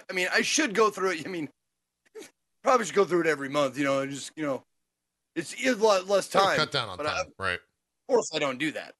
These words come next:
Speaker 1: So I save it all for one day in April, which is April fourteenth, and I <laughs>
Speaker 2: <laughs>
Speaker 1: take all of my stuff, and I, uh, go through every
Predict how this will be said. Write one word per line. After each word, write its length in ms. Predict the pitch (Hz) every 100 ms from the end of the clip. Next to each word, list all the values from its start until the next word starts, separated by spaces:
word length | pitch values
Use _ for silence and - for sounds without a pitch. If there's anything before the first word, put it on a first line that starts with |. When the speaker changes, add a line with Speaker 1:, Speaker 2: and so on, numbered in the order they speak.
| _ _ -
Speaker 1:
So 120 | 185
I 80 | 202
save 260 | 233 269
it 60 | 240
all 180 | 202 202
for 120 | -
one 240 | 165 214 254
day 180 | 226 202
in 60 |
April, 460 | 180 175 175 175 - _ _ _ -
which 160 | 156
is 120 | 160 156
April 280 | 226 226
fourteenth, 600 | 202 208 202 143 139 131 _ _ _ _ -
and 220 | 151 160
I 160 | 156 151
<laughs> 60 | 139 - - - - - -
Speaker 2:
<laughs> 500 | - - - - -
Speaker 1:
take 140 | 466 - 185
all 280 | 247 220 277
of 140 | 208 233
my 200 | 220 -
stuff, 600 | - - - 202 185 - _ - _ -
and 140 | 170
I, 260 | 185 170 143 - _ _ _ _ _ _ -
uh, 240 | 160 160 156
go 160 | 165 202
through 320 | 202 196 190 -
every 800 | 185 214 202 185 226 226 220